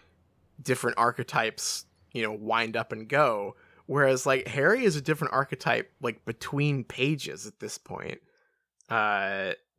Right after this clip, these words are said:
I, I just don't know who,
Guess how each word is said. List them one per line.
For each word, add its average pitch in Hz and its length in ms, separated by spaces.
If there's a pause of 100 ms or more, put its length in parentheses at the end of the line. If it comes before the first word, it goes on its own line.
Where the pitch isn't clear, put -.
(260)
I, 110 200 (360)
I 120 100
just - 360
don't 120 280 (340)
know 123 600
who, - 200